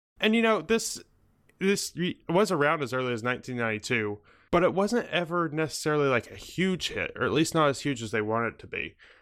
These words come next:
There were a lot of games made for it, but it had to have its own power adapter.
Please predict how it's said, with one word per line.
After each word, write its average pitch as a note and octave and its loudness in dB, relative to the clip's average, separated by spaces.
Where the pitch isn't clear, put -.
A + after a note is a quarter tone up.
There D#3+ 2
were F3 2
a A3 4
lot F#3 4
of D#3+ -4
games B2+ 0
made A2+ 0
for G2+ 0
it, - -6
but F3 2
it C#3+ -2
had E3+ -2
to A3 0
have F#3+ 2
its E3 -4
own D3 4
power B2 0
adapter. G#2+ -6